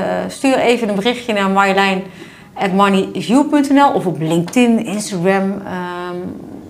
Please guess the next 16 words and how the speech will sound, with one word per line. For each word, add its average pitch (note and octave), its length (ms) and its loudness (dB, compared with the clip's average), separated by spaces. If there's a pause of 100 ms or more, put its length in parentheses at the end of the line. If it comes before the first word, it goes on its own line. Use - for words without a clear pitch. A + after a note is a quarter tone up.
(180)
mag F#3+ 200 -6
alle G3+ 200 -2
kanalen. G#3 520 0
En G3+ 180 -2
dan, G#3 220 4 (180)
eh, G3+ 240 4 (400)
gaan C#4+ 240 4
we C#4 60 2
samen D#4 360 6
in C4+ 100 4
gesprek. - 400 -2
Want F#3 140 2
ik F#3+ 60 -4
wil A#3+ 180 4
wel D4 200 6
weten E4 360 6